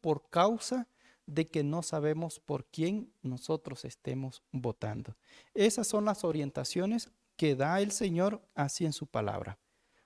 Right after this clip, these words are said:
Ahora, volviendo a otro punto, ya hemos hablado acerca de, de lo que las autoridades civiles tienen, a do-, hasta dónde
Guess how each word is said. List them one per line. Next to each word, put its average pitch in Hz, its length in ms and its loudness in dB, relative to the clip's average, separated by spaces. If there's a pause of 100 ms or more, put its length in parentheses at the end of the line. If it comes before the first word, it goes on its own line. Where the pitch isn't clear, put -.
Ahora, 143 380 8 (960)
volviendo 202 1000 4
a 151 160 4
otro 185 280 4
punto, 202 680 4 (1500)
ya 165 220 0
hemos 180 320 2
hablado 156 380 6
acerca 170 500 2
de, 127 280 0 (420)
de 151 220 6
lo 156 200 6 (220)
que 151 260 2
las 151 220 4
autoridades 160 580 4
civiles 190 540 0
tienen, 233 560 4
a 156 240 2
do-, 156 240 6
hasta 156 300 4
dónde 220 500 4